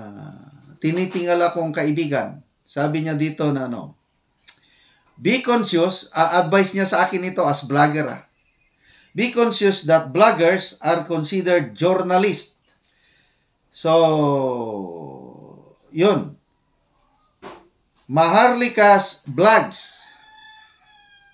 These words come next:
are, are well researched and data provided by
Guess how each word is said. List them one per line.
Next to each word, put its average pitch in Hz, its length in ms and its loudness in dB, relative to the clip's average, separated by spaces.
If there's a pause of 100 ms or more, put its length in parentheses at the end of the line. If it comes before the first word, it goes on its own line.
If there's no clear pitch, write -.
(340)
are, 180 400 4 (160)
are 175 240 6
well 214 400 4 (160)
researched 190 800 0 (160)
and 160 480 -2
data 165 720 4
provided 165 800 2
by 139 400 -2